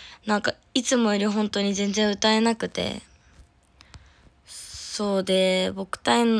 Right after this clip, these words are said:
も、なんか全然歌えなさそうでさ、ちょっと本当に不安なんですよね。しかも、僕隊の次の日が歌唱力なんだけど、あ、間違っ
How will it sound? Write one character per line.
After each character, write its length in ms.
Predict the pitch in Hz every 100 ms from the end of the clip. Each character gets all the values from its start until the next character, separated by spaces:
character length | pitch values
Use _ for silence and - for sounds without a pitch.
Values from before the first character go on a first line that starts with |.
| - _ -
も、 600 | - 233 233 220 190 180 196 - - - -
な 80 | 220
ん 40 |
か 140 | 214 208
全 240 | 208 226
然 180 | 226 233
歌 200 | 220 226
え 120 | 226 226 226
な 140 | 226
さ 160 | 226 233
そ 220 | - 226
う 80 | 202
で 140 | 208
さ、 220 | 180 - 190
ち 100 | 196
ょ 40 |
っ 60 | 190
と 120 | -
本 220 | 196 220 226
当 120 | 220
に 240 | 226 220 - - -
不 180 | - 226
安 140 | 226
な 120 | 233 233
ん 60 |
で 60 | 208
す 160 | -
よ 100 | 185
ね。 280 | 185 185 180
し 140 | 185 -
か 100 | 226
も、 400 | 202 196 196 208 - - - - -
僕 160 | - 226
隊 240 | - 262
の 140 | 254 262
次 280 | - 254 254
の 120 | 233
日 380 | 226 196 185 180
が 100 | 185
歌 160 | -
唱 240 | 196 254 240
力 220 | 196 180
な 140 | 175
ん 60 | 175
だ 80 | -
け 140 | -
ど、 640 | 175 175 170 - - - 69
あ、 60 |
間 140 | - -
違 40 | - - -
っ 60 | 95